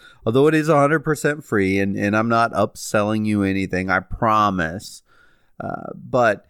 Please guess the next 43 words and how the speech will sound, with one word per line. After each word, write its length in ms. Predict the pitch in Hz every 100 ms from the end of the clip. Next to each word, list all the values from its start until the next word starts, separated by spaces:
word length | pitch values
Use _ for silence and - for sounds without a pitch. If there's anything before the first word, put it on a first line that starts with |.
| _ -
hey, 260 | 143 113
why 180 | 95 127
not 160 | 127 120
get 160 | 131
the 100 | 107
most 640 | 107 113 127 135 120 -
from 220 | - 120 107
the 100 | 98
podcast 640 | 110 98 98 117 95 -
as 120 | 98
possible? 560 | - 95 85 - 90 85
If 240 | 95 101
not, 460 | 131 190 202 175 147
just 260 | 160 170 208
enjoy 400 | 180 165 170 151
this, 340 | 127 120 -
uh, 240 | 117 110
talk 320 | 104 131 120 -
we're 140 | 120
having 280 | 117 113 113
today. 280 | 113 113 117
Either 260 | 147 151
way, 300 | 120 104 107 _ _ _ -
I 80 | 123
don't 160 | 139 131
do 100 | 135
this 220 | 151 -
for 160 | 160
money. 320 | 143 120 117 120
I 60 |
want 180 | 117 113
to 40 |
publish 440 | 110 - 120 117 -
content 680 | - 110 110 113 123 110 107
relevant 640 | 110 120 127 120 113 104
to 100 | -
my 240 | 104 95 98
field 600 | - 110 107 107 98 95
in 200 | 104 101
the 100 | 98
humanities 800 | 101 92 90 92 90 92 95
and 160 | 107 104
hopefully 1160 | - - 233 262 - - 127 104 92 87 95